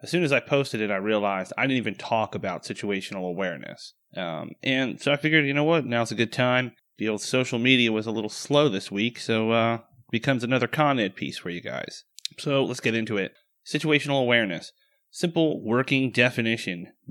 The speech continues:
Being aware of and paying attention to what's going on around you. And, you know, typical people think, "Well, I'm a pretty observant person." Um, you know, we do this how? You know,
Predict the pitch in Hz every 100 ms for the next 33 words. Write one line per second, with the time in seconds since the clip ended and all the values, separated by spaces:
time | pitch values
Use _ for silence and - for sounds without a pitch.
0 | 98 135 160 160 131 123 123 113 107 107
1 | 110 175 - 127 131 123 - 117 110 110
2 | 107 104 98 113 - 113 107 95 95 90
3 | 87 92 92 82 64 - _ _ 101 101
4 | 73 - 110 98 87 - 135 131 120 113
5 | - 113 - 107 101 95 101 104 120 113
6 | 101 107 104 95 117 107 90 - _ _
7 | - 90 76 60 - 98 98 127 135 139
8 | 131 135 139 107 - - 101 92 87 -